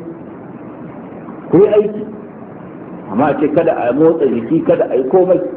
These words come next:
Ya zama na ka daidaita daɗi da wahala. Yadda za ka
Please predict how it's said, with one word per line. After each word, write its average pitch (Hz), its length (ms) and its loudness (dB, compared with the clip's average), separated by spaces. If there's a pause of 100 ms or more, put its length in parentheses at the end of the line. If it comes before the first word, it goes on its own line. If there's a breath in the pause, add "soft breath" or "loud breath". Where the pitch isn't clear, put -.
(1080)
Ya 123 120 6
zama 135 240 6
na 160 160 4
ka 160 200 4
daidaita 160 520 4 (640)
daɗi 165 400 4 (480)
da 127 80 6
wahala. 139 360 2 (2000)
Yadda 139 340 4
za 156 240 2
ka - 80 2